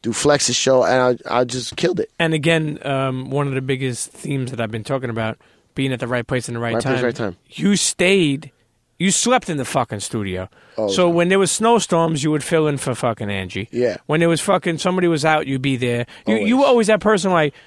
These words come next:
Speaker 2: "I'm here.
Speaker 1: The
Speaker 2: I'll
Speaker 1: only
Speaker 2: take care of it."
Speaker 1: show, the only show I couldn't do on Hot ninety-seven was K Slay show.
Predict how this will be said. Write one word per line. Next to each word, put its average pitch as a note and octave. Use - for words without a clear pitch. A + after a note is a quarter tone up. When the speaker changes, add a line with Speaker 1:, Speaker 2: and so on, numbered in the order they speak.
Speaker 2:
"I'm A#3
here. A#3+
Speaker 1:
The A#2+
Speaker 2:
I'll F3
Speaker 1:
only E3
Speaker 2:
take D#3+
care G#3
of D#3
it." -
Speaker 1:
show, D#3
the C3+
only D#3+
show D#3
I D3+
couldn't D3+
do C#3+
on C3+
Hot C3+
ninety-seven B2
was A2+
K A#2+
Slay G#2
show. E2+